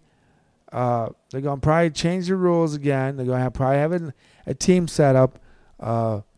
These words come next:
they're probably gonna do something that is gonna be more entertaining for, for, for people who are not golfers, who are not gonna watch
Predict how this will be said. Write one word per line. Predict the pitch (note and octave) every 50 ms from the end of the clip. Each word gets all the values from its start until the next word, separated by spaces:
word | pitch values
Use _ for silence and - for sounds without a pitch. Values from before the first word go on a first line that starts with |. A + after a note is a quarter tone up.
| _ _ _ _ _ _ _ _ _
they're | - B2+
probably | B2 - D#3 D#3+ E3 E3+ E3+
gonna | D#3 D#3+ D#3 D#3 D#3 D3+ C#3+ C3+ B2+ A#2 G#2+
do | - D3 D3+ D#3+ D#3+
something | D3+ - - F3 E3+ E3 D3+ E3+ E3+ D#3+
that | D3+ C#3+ C3+ C3 A#2+ - _ _ _ _ _ -
is | - C3 C3
gonna | C#3 D#3 D3+ D3+
be | D3 D3 C#3+
more | C#3 D3 D3 D#3
entertaining | D3+ D#3 D3+ C#3 C3 C#3 B2 - C#3+ D#3+ E3 D#3+ D#3+ D#3+ D#3 D3
for, | - - D3+ C#3+ C#3 C3+ C3 B2+ B2 - _ _ _ _ _ _ _
for, | _ - - - C3
for | - - - C3+ C3 C3
people | B2+ - - E3+ E3+ D#3+ D3+ D#3+ D3+ D3 C#3+ C#3 C#3 C3 C3 _ _ _ _ _ _ _ _ _ _ _ _ _ _
who | - D3+ D3
are | C#3 C3+
not | C3+ C#3+ D3 D3 D3 C#3 B2+ B2
golfers, | C#3 C3+ C#3 C#3+ C#3 - - D#3+ E3+ F3+ F#3 - - - _ _ _ _ _ _ _ _ -
who | B2+ C3 C#3 C#3+
are | C3+ B2+ B2+ B2+ B2 A#2+ A#2+ A#2+ A#2 A#2
not | A#2+ C3 C#3 C#3 C#3 C#3 C3
gonna | B2+ C3+ C3 B2+ B2
watch | B2 B2+ C3 C3+ C3+ - - -